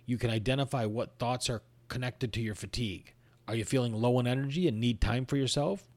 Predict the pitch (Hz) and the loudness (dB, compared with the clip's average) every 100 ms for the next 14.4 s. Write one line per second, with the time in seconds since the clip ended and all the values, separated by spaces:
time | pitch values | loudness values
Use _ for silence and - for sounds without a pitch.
0 | _ - - 202 202 180 165 160 - - | _ -20 -4 2 2 2 0 -2 -2 2
1 | 160 139 - 117 117 98 - 110 101 131 | 2 2 0 0 -2 -2 -4 -6 0 0
2 | - 117 117 117 113 110 135 135 101 85 | 2 2 0 0 0 4 4 2 -2 -6
3 | - - - - - 113 104 131 170 180 | -12 -20 -20 -20 -10 -6 0 2 2 2
4 | 170 151 139 131 110 120 120 120 123 113 | -2 -2 -2 -2 0 0 0 0 0 0
5 | 110 123 127 113 127 127 - _ - 117 | 0 0 0 0 0 -2 -6 _ -8 -2
6 | 123 - - 123 113 - - 131 123 123 | 0 0 -2 -2 -2 -6 -8 -4 -2 -4
7 | 123 120 117 - - - _ _ 113 95 | -4 -2 0 -2 -4 -18 _ _ -10 -8
8 | - 120 127 120 120 113 117 107 113 110 | 2 4 4 0 0 0 -4 -6 -4 -2
9 | 107 - 113 117 120 120 117 120 - - | -4 -2 -4 -4 -4 -2 0 -2 -8 -20
10 | - - - 135 113 117 110 _ _ - | -20 -20 -12 -6 -4 -4 -10 _ _ -12
11 | - 180 190 - 151 147 120 92 98 - | -4 2 2 2 0 0 0 -4 -10 -16
12 | - _ - 120 - _ _ - 131 131 | -20 _ -2 0 -2 _ _ 0 2 2
13 | 143 - - _ 131 139 156 156 139 120 | 0 -2 -14 _ 0 4 4 4 2 2
14 | 127 127 117 113 | 4 4 4 2